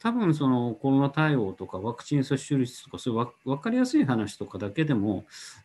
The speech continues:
多分なんかその日本が経済再開で盛り上がるっていうイメージが全然湧かないと思うんですよね、欧米に対して。で、そういうのが、あの、今のこの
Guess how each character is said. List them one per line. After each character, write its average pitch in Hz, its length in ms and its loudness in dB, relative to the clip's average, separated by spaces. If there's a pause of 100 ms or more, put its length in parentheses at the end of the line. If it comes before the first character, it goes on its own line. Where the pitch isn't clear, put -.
多 151 100 2
分 113 600 4 (140)
な 151 140 6
ん 131 120 8
か 101 300 -4 (180)
そ - 180 -2
の 113 340 0 (580)
日 131 100 6
本 135 140 8
が 95 80 0
経 135 160 2
済 107 180 0
再 113 240 -2
開 107 340 0
で 110 440 -6
盛 104 240 2
り 131 40 6
上 135 60 6
が 135 140 6
る 131 200 0 (680)
っ - 40 -20
て 104 60 -6
い 98 300 -2
う - 80 -12
イ 123 80 2
メ 147 160 8
ー - 20 8
ジ 104 80 2
が 87 100 -4
全 135 220 6
然 180 120 4
湧 160 100 6
か 165 100 2
な 160 100 6
い 147 80 4
と 92 80 -6
思 90 100 -4
う - 20 -8
ん 87 40 -10
で - 60 -14
す 110 60 -12
よ 107 60 -2
ね、 123 120 -4
欧 104 140 -2
米 104 160 -2
に 98 80 -2
対 95 200 -6
し - 100 -14
て。 - 180 -14 (440)
で、 127 60 -4
そ 190 240 -2
う 208 80 0
い 214 60 2
う 220 60 0
の 202 120 2
が、 147 480 2
あ 107 200 0
の、 104 180 -2
今 113 240 0
の 98 360 -2
こ 98 80 -8
の 92 300 -10